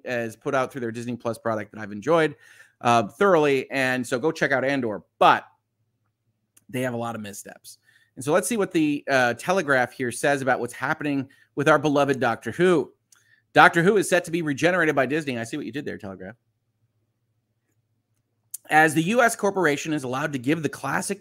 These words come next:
B B C series a Hollywood makeover. Does this, does this, like, put the fear of God in you, European chat members? I,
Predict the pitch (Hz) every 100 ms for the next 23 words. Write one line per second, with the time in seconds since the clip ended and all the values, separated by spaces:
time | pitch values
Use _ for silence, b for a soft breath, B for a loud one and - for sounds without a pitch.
0 | 135 147 180 196 - - 95 113 170 131
1 | 117 117 - - 151 165 208 196 196 160
2 | 151 143 113 98 - _ _ _ _ _
3 | 185 262 _ 233 285 - - - 339 -
4 | - 214 202 160 165 170 165 165 160 160
5 | 156 160 160 165 160 156 156 151 151 156
6 | 156 151 151 - - _ _ _ _ -